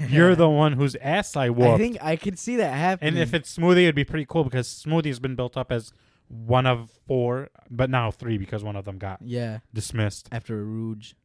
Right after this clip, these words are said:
Speaker 1: Yeah, after Aruj. But, um, it could be, it could have been Smoothie 'cause we haven't seen the right side of her face. It could be
Speaker 2: Yeah.
Speaker 1: damaged. Um, and she's built up as a super powerful thing. Where Luffy beat Katakuri,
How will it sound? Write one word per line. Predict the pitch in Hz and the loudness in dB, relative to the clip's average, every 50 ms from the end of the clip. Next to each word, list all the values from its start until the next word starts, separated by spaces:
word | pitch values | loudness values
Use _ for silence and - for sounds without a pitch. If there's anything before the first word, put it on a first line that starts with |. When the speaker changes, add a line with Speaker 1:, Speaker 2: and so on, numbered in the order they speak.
| _ - | _ -6
Speaker 1:
Yeah, | - 117 113 104 101 98 95 | -2 0 0 0 -2 -2 -6
after | 98 - - - 110 | -8 -10 -10 -10 -8
Aruj. | 104 101 101 107 101 - - | -6 -6 -4 -6 -6 -8 -8
But, | - 120 - 107 | -8 -8 -6 -4
um, | 113 113 110 104 101 101 98 - _ _ _ _ _ _ _ _ _ _ _ _ _ _ _ _ _ _ _ - | -6 -4 -4 -6 -8 -10 -12 -16 _ _ _ _ _ _ _ _ _ _ _ _ _ _ _ _ _ _ _ -14
it | 123 110 _ - | -14 -14 _ -2
could | 156 165 156 139 | -2 -2 -2 0
be, | 160 156 147 131 - | -2 -2 -2 -4 -6
it | 131 - | -8 -4
could | - 175 175 | -4 -2 -2
have | 170 | -2
been | 156 143 | -4 -6
Smoothie | - - - 135 123 131 123 | -6 -6 -6 -6 -6 -6 -6
'cause | - 131 110 - - _ _ _ _ _ _ _ - | -8 -10 -10 -12 -18 _ _ _ _ _ _ _ -10
we | 127 127 120 | -8 -6 -4
haven't | 147 139 147 135 | -4 -4 -6 -8
seen | - - 151 139 131 | -8 -8 -8 -6 -4
the | 123 120 | -2 0
right | 123 131 135 | 0 -2 -2
side | - 139 135 131 | -2 -4 -4 -4
of | 131 | -2
her | 131 131 | -4 -6
face. | 117 - 113 110 110 101 117 | -4 -4 -6 -6 -6 -6 -8
It | |
could | 104 120 110 | -10 -8 -8
be | 110 113 | -6 -6
Speaker 2:
Yeah. | 120 113 | -4 -4
Speaker 1:
damaged. | 107 107 107 110 113 104 101 113 113 - _ _ _ _ _ _ _ _ - | -2 -2 -2 -2 -2 -4 -6 -6 -10 -16 _ _ _ _ _ _ _ _ -6
Um, | 123 120 110 110 107 101 101 98 98 95 98 _ _ _ _ _ _ _ _ _ _ _ _ | -4 -2 -2 -2 -2 -4 -6 -8 -12 -14 -18 _ _ _ _ _ _ _ _ _ _ _ _
and | - 127 120 | -10 -10 -8
she's | - - 131 - - | -6 -8 -8 -10 -10
built | - 127 123 147 143 - 151 | -6 0 2 2 2 2 0
up | 143 - | 0 0
as | 135 120 120 | -2 -4 -4
a | 113 | -8
super | - - - - 139 117 123 | -10 -10 -8 -6 -4 -4 -4
powerful | - - 135 127 123 120 110 - - 127 | -4 -2 0 0 0 0 -2 -4 -6 -6
thing. | 120 - 156 135 _ _ _ _ _ | -4 -4 -6 -8 _ _ _ _ _
Where | - 139 147 | 2 4 4
Luffy | 151 175 185 170 170 165 | 6 6 4 4 2 -4
beat | 147 165 - | -4 -6 -4
Katakuri, | - 165 156 147 143 - - 165 165 160 175 185 190 | 0 0 0 0 0 -2 -2 -2 0 0 0 -2 -4